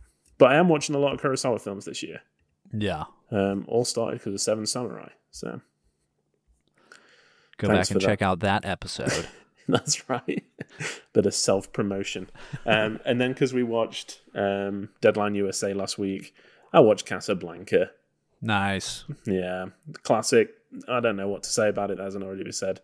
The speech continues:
Speaker 1: I love Peter Lorre. He's in it for, like, three minutes. Um, and then gets bumped off. But, yeah,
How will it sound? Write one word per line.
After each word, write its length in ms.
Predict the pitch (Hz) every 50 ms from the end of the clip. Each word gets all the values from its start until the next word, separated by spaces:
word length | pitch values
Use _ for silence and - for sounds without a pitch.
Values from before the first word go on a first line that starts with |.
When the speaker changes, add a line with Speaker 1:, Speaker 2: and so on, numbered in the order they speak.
| _ - - - - - - - - - - _ _ -
Speaker 1:
I 60 | 123
love 200 | 123 127 117 120
Peter 220 | - 131 113 110
Lorre. 340 | 110 107 107 107 107 110 107 -
He's 160 | - 110 92
in 80 | 107 107
it 120 | 98 -
for, 100 | - -
like, 280 | 90 101 104 98 - -
three 200 | - - 113 107
minutes. 500 | 101 101 98 104 - - - - - - _ _ _ _ -
Um, 380 | - 92 92 92 92 95 95 98 - _ _ _ -
and 80 | 127 107
then 120 | 101 101
gets 120 | 107 98
bumped 340 | - - - 101 98 82 -
off. 240 | 110 95 95 - - -
But, 240 | - 95 92 - - - - _ _ _ _ - _ _ _ _ _ _ _ _ _ _ _ _ _
yeah, 300 | - 110 113 107 107 104